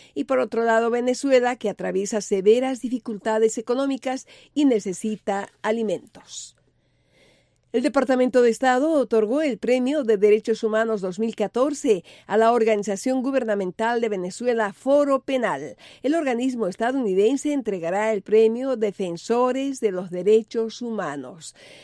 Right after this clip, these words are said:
Foro Penal, con su red de más de doscientos abogados gratuitos y mil defensores de derechos humanos en toda la nación, se convirtió en una importante fuente de información independiente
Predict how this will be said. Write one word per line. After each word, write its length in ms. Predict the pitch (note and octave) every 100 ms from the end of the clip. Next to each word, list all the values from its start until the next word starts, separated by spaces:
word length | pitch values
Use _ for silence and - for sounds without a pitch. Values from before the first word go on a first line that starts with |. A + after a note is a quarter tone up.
| -
Foro 260 | _ D4+ D#4+
Penal, 460 | C#4 A3+ G#3+ A3+ A#3+
con 200 | G#3+ G3
su 140 | G3+
red 240 | G3+ A3+
de 120 | A3 F3
más 240 | F#3+ G#3+
de 80 | G#3
doscientos 720 | E3 D#3 B3+ C#4 A3 F#3+ F3+
abogados 420 | E3+ F3 F#3 F#3
gratuitos 720 | F#3 F#3 - A3 A3+ G#3 F#3+
y 80 | F3+
mil 320 | F#3 C4+ D4
defensores 640 | C4+ C4 A3+ C4+ C4 C4 B3
de 100 | A#3
derechos 480 | A#3+ B3 B3 A#3+
humanos 420 | B3+ B3+ B3 A3 G3
en 120 | F3+
toda 240 | F#3+ F#3
la 120 | F#3+
nación, 420 | G#3 A3+ C#4 C#4 C#4+ - - -
se 180 | - D4+
convirtió 640 | D#4 D4+ C#4 C4+ C4+ C4+ -
en 140 | A#3+
una 260 | A#3+ A#3 A3
importante 640 | A3+ G#3+ G#3 A3 G#3+ G#3+
fuente 400 | G3+ A3 C4+ D4+
de 80 | C#4
información 720 | C4+ B3 A#3 A#3 A#3 A#3 A#3
independiente 920 | - A#3 G#3+ F#3+ F3 G3+ A3 G#3+ C#4